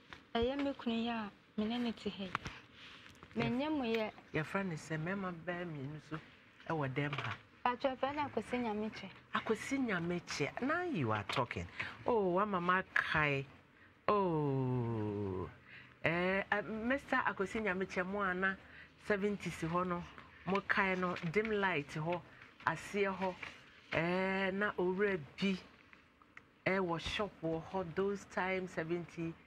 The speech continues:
Speaker 2: five, seventy six, ah, ba early nineties wɔ no. Yɛfrɛ no Owura Akwasi Nyamekyɛ. Ne ba, Awuraba baako na ɔyɛ me mate. As far back as nineteen seventy six, na Awuraba yi Su Benz.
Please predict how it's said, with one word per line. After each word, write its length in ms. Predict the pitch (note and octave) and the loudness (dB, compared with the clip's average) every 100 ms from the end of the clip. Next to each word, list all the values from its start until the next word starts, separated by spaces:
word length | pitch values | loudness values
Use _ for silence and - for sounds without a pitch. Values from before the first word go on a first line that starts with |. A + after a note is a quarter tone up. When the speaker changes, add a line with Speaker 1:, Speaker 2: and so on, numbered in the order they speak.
| - - _ | -20 -20 _
Speaker 2:
five, 360 | - F3 F#3+ G3+ | 0 2 2 0
seventy 360 | - E3+ E3 D#3+ | 0 -2 -2 -6
six, 400 | - F#3 F#3 - | -2 0 0 0
ah, 720 | F3+ F3+ F#3 F#3 F#3 F#3 F#3 D#3+ | 2 2 2 2 2 0 0 0
ba 160 | F#3+ - | 0 0
early 340 | F3 F#3 F#3 - | 0 0 -2 -2
nineties 560 | F3 F3 F3+ - C3+ | 0 0 -2 -6 -6
wɔ 160 | D3 D3 | -2 -2
no. 80 | D3 C3+ - - - - | -2 -8 -14 -20 -12 -4
Yɛfrɛ 240 | D3+ G3+ | 0 0
no 60 | F#3 | 0
Owura 340 | D#3 F3 F3+ - | 0 2 0 0
Akwasi 360 | D3+ D3 E3+ | 0 0 -2
Nyamekyɛ. 480 | E3 C3+ C#3 - F#2 - - - - - - - - - | -2 0 -2 -4 -6 -6 -10 -6 -6 -8 -10 -6 -2 0
Ne 120 | D#3+ | 0
ba, 300 | D#3+ E3+ G#3 - - | 0 0 0 -2 -2
Awuraba 380 | D3+ D3+ D3+ F3+ | 0 0 0 0
baako 300 | D3+ C#3+ E3+ | 0 0 -2
na 80 | E3+ | 0
ɔyɛ 140 | D3+ | 0
me 80 | C3+ | -2
mate. 420 | C3 C#3+ A2 - - - - - _ - | -2 -2 -4 -6 -10 -10 -20 -20 _ 0
As 160 | F3 - - - | 2 2 -4 -10
far 340 | - D#4 E4+ D#4+ | 2 4 4 2
back 380 | G3 A3+ - | 0 0 0
as 240 | F#3 E3 - | 0 -2 -2
nineteen 600 | F#3 A3 A#3+ F#3 - G3 | 0 2 0 -2 -4 2
seventy 400 | - D3+ D3 C#3 | 2 2 -4 -4
six, 320 | C3+ E3+ - - - _ | -2 -4 -4 -14 -20 _
na 100 | - | -2
Awuraba 220 | F3+ D3+ D3+ | 0 0 0
yi 220 | E3 C3 | 0 -2
Su 180 | - C#3+ | -2 -2
Benz. 360 | B2+ G2 E2+ | -2 -2 -10